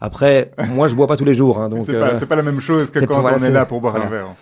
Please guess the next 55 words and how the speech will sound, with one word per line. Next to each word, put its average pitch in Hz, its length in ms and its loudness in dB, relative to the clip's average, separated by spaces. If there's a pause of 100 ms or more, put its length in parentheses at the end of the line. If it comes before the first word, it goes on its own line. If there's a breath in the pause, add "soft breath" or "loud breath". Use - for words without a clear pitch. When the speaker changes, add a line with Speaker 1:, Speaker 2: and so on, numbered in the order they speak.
(220 soft breath)
Speaker 1:
Et - 40 -20
puis 123 220 -4
voilà, 147 240 2
comme, 123 300 -2
comme 123 160 0
ça 127 160 -2
a 131 80 0
grandi, 131 420 -2
ben 113 220 0
oui, 135 140 -6
il 107 260 -4
y 104 80 -6
avait 98 120 -6
quand 110 120 -6
même 107 100 -4
des 104 80 -4
grosses 101 240 -4
équipes, 147 300 -6
il - 20 -2
y 113 40 -2
avait 104 100 -4
quand 110 100 -8
même 104 160 -6
beaucoup 104 220 -10
de 107 40 -4
monde, 135 440 -4
il 107 60 -4
y 104 40 -4
avait 101 200 -4 (280 loud breath)
beaucoup 110 240 -6
de - 60 -12
choses 104 540 -4 (120)
à, - 260 -12
à 101 60 -10
faire 131 320 -4
et 113 100 -4
à 104 60 -4
développer. 107 540 -4 (240 loud breath)
Après, 110 180 -6
moi, 113 140 0
je 104 60 -6
m'amuse 110 280 -2
toujours 120 400 -6
autant 120 300 0
à 107 40 -2
le 101 60 -4
faire 139 380 -4 (260 loud breath)
et 101 160 -8
je - 40 -14
suis 101 140 -12
très 117 200 -4
triste - 420 -8
et, 110 180 -2
euh, 104 280 -4 (320 loud breath)
aujourd'hui 107 600 -4